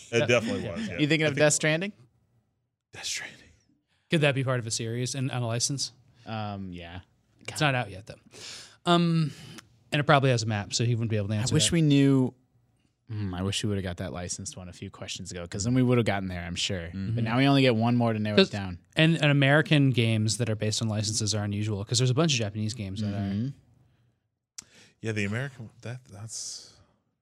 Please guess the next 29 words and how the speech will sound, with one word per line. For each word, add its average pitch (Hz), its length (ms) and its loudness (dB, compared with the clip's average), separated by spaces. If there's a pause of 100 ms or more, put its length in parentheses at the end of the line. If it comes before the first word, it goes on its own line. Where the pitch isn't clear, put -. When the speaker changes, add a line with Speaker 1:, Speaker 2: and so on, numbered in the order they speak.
(180)
Speaker 2:
What 160 180 -2
question 175 300 -2
could 156 100 -2
help 135 200 -4
us 135 140 0
narrow 120 300 0
this 110 100 -4
down 113 440 0
based 127 340 4
on 135 80 2
the 127 80 0
licensing? 120 500 2
Speaker 1:
Wait. 110 400 2 (1900)
Hmm. 90 460 -2
Speaker 4:
<laughs> - 920 0 (600)
False 123 420 0
positive. 92 300 0 (100)
Speaker 1:
So, 117 520 4 (300)
based 143 300 4
on 147 100 4
a 110 60 2
license, 107 880 0
could 143 220 -2
be 110 400 0 (100)
a 110 80 -8
Tom 107 260 -4
Clancy 101 420 -6
game. 76 320 -18 (180)
Speaker 2:
Mm-hmm. 123 200 -4